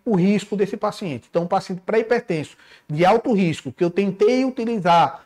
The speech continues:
o tratamento não medicamentoso por três meses e ele ainda se manteve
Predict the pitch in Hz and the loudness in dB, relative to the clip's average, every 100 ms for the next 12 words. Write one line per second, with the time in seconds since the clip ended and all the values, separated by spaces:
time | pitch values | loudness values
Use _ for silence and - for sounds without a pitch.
0 | - 165 185 180 180 180 180 170 170 170 | -10 -4 -2 0 0 0 -2 -2 -2 -2
1 | 170 170 165 147 - 165 170 165 147 151 | -2 -2 -4 -6 -8 -6 -2 -2 -2 -2
2 | 139 139 139 165 170 180 180 180 208 208 | -4 -4 -2 0 2 0 -2 -6 -6 -6
3 | 196 170 160 120 | -4 -2 -2 -4